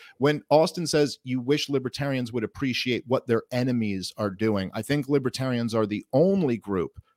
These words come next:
who, the only group who appreciate that our enemies are in Washington, D C. They're not just in other countries around the world.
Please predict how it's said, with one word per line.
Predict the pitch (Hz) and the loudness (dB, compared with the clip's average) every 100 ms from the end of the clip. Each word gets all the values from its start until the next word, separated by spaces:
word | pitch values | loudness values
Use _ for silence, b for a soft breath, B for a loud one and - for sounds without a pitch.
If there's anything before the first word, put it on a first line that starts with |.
| _ | _
who, | - 143 123 113 | 2 4 4 2
the | 117 147 - | 0 2 10
only | 170 247 220 147 | 12 12 12 8
group | 107 98 92 - _ _ | 4 2 -4 -4 _ _
who | - 135 | 4 6
appreciate | 135 156 147 - 131 - | 6 4 2 4 2 2
that | 123 - - | -2 -2 2
our | 156 185 170 147 | 6 8 8 6
enemies | 147 139 127 117 | 4 4 2 2
are | 120 113 | 0 0
in | 117 113 | 0 0
Washington, | 104 101 - 113 - 101 | 2 2 2 -6 -6 -8
D | 92 90 | -6 -6
C. | - - 85 - | -6 -6 -6 -4
They're | 113 | 0
not | 113 123 117 | 4 4 4
just | - 110 113 | 2 -2 0
in | |
other | 104 98 | -2 -2
countries | 95 104 92 98 | -4 -6 -4 -6
around | 95 92 92 | -4 -4 -2
the | 87 | -4
world. | 85 87 67 | -4 -4 -6